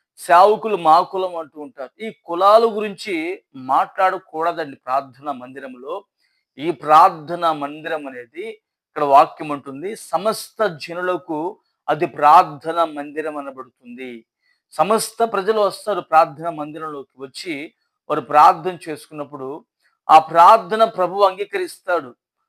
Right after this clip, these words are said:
మనము వారికి తీర్పు తీర్చకూడదు. అయితే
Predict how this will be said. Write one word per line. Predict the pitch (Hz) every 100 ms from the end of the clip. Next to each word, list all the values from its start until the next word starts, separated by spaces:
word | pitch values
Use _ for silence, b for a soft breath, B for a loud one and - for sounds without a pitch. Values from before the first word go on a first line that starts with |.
| _ 127
మనము | 143 175 220 220
వారికి | 196 175 180 165
తీర్పు | - 180 190 156 185 -
తీర్చకూడదు. | 156 151 - 147 139 127 120 139 131 113 -
అయితే | 214 247 220 175 202 226